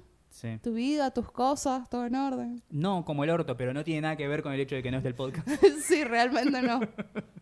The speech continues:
Speaker 2: Realmente no, pero, pero bueno, igual es lindo la gente que te dice,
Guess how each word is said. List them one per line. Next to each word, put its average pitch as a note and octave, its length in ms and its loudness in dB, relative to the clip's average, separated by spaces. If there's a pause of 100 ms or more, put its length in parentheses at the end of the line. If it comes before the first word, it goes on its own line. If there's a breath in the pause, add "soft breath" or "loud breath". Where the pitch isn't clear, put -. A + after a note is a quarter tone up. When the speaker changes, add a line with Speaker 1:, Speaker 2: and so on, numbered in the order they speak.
(140)
Speaker 2:
Realmente C4 560 -8
no, A#3 240 -2
pero, G3 580 -6 (1300)
pero A3 180 6
bueno, A3 200 4
igual F#3+ 220 0
es A3+ 60 -4
lindo A3 280 -2
la G3+ 100 -6
gente G3+ 260 -8
que G3+ 140 -10
te G3+ 120 -14
dice, F#3+ 380 -10